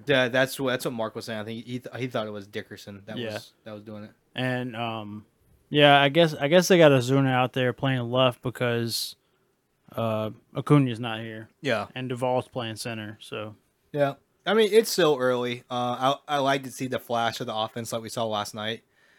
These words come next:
Speaker 2: Mm-hmm.
Speaker 1: Um, I mean, we, we know we have a solid squad. Let's just put it back together.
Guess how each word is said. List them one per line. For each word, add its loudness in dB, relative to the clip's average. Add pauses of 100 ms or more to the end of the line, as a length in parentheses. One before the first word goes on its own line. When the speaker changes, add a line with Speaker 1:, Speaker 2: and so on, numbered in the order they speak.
(100)
Speaker 2:
Mm-hmm. -10
Speaker 1:
Um, -4 (160)
I -4
mean, -6 (200)
we, -6
we -4
know 0
we -2
have -6
a -8
solid -8
squad. -2
Let's -12
just -18
put -6
it -6
back -2
together. -6